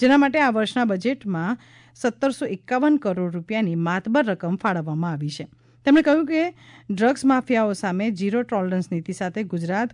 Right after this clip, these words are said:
પોલીસ, એ ટી એસ અને મરીન પોલીસ ઉત્કૃષ્ટ કામગીરી કરી રહી છે. પાણી પુરવઠા અને જળસંપત્તિ વિભાગના રાજ્યકક્ષાના મંત્રી તથા ખાંડ ઉદ્યોગ સંઘના પ્રમુખ ઈશ્વરસિંહ પટેલના અધ્યક્ષતામાં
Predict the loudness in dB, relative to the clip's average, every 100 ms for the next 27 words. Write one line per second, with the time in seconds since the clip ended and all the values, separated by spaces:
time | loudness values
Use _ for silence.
0 | -6 -6 -6 -8 -12 -12 -8 -6 -4 -4
1 | -4 -2 -2 -2 -2 -2 -2 -4 -6 -12
2 | -20 -20 _ 0 0 0 -2 -2 -2 -2
3 | -4 -6 -8 -4 -4 -4 -6 -6 -6 -10
4 | -12 -20 -20 _ _ _ _ _ _ _
5 | _ _ _ _ _ _ _ _ _ _
6 | _ _ _ _ 2 4 4 2 0 0
7 | 0 0 2 2 0 -2 -2 -2 -2 -2
8 | -2 -2 -2 -2 -2 -2 -4 -6 -2 0
9 | 2 2 0 -4 -4 -4 -4 -4 -4 0
10 | 0 0 -4 -6 -4 -4 -2 -4 -4 -2
11 | -2 -4 -10 -8 -6 -4 -4 -4 -4 -4
12 | -6 -8 -10 -10 -6 -4 -2 -4